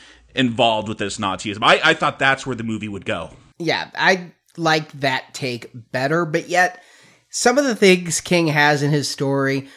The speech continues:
Speaker 2: are every bit as coincidental all the way throughout as Todd happening to be on the bus with this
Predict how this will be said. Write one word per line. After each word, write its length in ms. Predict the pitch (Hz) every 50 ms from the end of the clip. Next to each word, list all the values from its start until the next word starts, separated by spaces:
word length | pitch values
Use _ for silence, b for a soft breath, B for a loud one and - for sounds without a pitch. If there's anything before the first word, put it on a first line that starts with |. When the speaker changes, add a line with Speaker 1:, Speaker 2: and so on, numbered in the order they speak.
| B B B B
Speaker 2:
are 300 | 143 147 156 156 - - _ _ _ -
every 320 | 180 208 208 196 226 220
bit 180 | 170 143 170 165
as 140 | 165 156 -
coincidental 760 | - 160 156 156 151 - 143 143 143 147 143 143 147 151 - -
all 240 | - 139 151 160 156
the 100 | 160 165
way 220 | 143 143 147 139
throughout 580 | 135 - - 139 131 123 120 135 151 151 - b b b b b
as 320 | b 139 143 139 135 123 -
Todd 380 | - - - 143 139 143 143
happening 680 | - - - 143 143 143 - 151 147 143 139 139 139 135
to 120 | - 147
be 180 | 135 139 135 139
on 240 | 135 127 135 139 127
the 60 | 123
bus 500 | 131 117 127 127 117 120 - - - -
with 300 | 127 120 131 131 - -
this 340 | 139 123 117 104 113 -